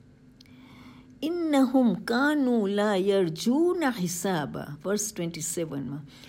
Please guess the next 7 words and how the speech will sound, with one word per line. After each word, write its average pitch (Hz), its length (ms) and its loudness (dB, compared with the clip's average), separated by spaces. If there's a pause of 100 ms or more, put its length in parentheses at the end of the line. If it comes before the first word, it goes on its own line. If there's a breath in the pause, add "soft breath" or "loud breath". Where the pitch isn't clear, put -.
(380 loud breath)
"હકીકતમાં 320 720 2
તેઓ 247 440 -4 (140)
આશા 240 460 -2
નહોતા 302 380 -2
રાખ્યા 233 420 0
કે 220 240 -10 (180)
એક, 277 220 -6